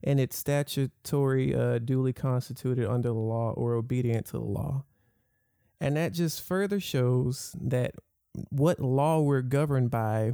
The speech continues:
we are going to adhere to it, whether we like it or not.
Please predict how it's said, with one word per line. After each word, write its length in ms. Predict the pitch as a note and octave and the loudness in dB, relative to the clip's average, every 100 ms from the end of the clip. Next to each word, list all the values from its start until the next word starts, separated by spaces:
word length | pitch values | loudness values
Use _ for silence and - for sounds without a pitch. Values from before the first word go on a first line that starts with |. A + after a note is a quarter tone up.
| - | 0
we 200 | B2+ C3 | 2 2
are 120 | A#2 | 2
going 460 | A2 C3 C#3 D3+ D3 | 0 2 2 2 0
to 220 | - C3+ | 0 2
adhere 360 | C3 - D#3 D#3+ | 2 2 0 0
to 260 | - B2+ | 0 2
it, 200 | B2 - - E3+ - _ _ _ | 2 0 -6 -20 -20 _ _ _
whether 260 | - C#3+ D3 | 0 2 2
we 120 | D#3 | 2
like 260 | C#3+ D3 C#3+ | 2 0 0
it 80 | |
or 80 | A#2 | 0
not. 280 | A#2+ B2 - | 2 0 -2